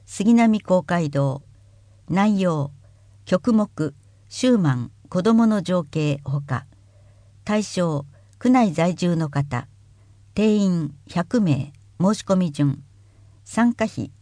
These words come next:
無料。申し込み、往復はがきに、行事名、郵便番号、住所、氏名、振り仮名、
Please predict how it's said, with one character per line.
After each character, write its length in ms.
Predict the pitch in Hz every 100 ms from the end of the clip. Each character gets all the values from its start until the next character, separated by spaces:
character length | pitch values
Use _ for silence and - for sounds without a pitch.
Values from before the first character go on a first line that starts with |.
| -
無 160 | - 165
料。 360 | 185 175 147 - - - - - _ -
申 140 | 214
し 120 | 233 -
込 120 | 180
み、 200 | 160 143 - - - -
往 160 | 208
復 220 | 233 - 226
は 140 | 233
が 120 | 226
き 140 | 226 165
に、 240 | 151 143 - -
行 240 | 151 196 226
事 160 | -
名、 340 | 196 151 131 - _
郵 180 | 180 226
便 240 | 196 226
番 240 | 208 202 180
号、 340 | 139 127 117 - - _ -
住 200 | 202 226
所、 360 | - 123 123 - _
氏 200 | - 214
名、 300 | 196 139 120 - -
振 140 | 196
り 140 | 202
仮 160 | 190 175
名、 180 | 131